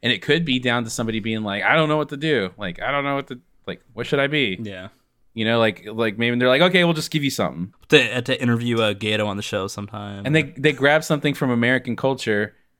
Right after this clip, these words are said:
Speaker 1: because it's just, it's loud. It's a loud, you, they
Speaker 2: Yeah.
Speaker 1: grab,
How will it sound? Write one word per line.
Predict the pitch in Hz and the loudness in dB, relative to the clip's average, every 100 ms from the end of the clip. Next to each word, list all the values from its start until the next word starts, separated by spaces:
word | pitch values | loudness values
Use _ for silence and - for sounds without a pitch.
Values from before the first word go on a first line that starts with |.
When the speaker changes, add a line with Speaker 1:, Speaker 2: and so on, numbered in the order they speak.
| _ - | _ -12
Speaker 1:
because | 107 120 107 | -2 0 0
it's | 98 - | -4 -4
just, | 113 - | -4 -4
it's | 117 | -8
loud. | 98 104 107 101 87 85 _ | -2 2 4 2 -2 -10 _
It's | 123 120 | -4 -2
a | |
loud, | 104 113 117 120 | 2 4 4 0
you, | 117 | -4
they | 127 98 | -2 2
Speaker 2:
Yeah. | |
Speaker 1:
grab, | 123 | 2